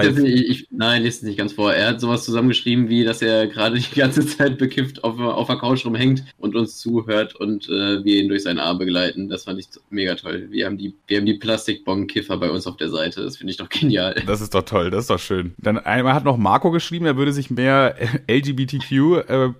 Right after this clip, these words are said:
Speaker 1: äh, Content, äh, nee, dass wir das mehr haten. Hätte er gerne. Was, äh, den,
Speaker 2: Ja.
Speaker 1: den kennst du aber, ne? Das ist ein Kumpel von dir.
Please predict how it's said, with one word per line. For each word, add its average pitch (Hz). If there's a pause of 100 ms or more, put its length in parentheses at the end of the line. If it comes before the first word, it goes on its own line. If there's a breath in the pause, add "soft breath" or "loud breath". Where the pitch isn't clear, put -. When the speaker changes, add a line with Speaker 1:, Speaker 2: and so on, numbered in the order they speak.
(140)
Speaker 1:
äh, 120
Content, 143
äh, 110
nee, 117
dass 110
wir 123
das 117
mehr 120
haten. 120 (260)
Hätte 92
er 90
gerne. 90 (340)
Was, -
äh, 101
den, 113
Speaker 2:
Ja. 107
Speaker 1:
den 123
kennst 175
du 101
aber, 90
ne? 113
Das 156
ist 120
ein -
Kumpel 143
von 104
dir. 117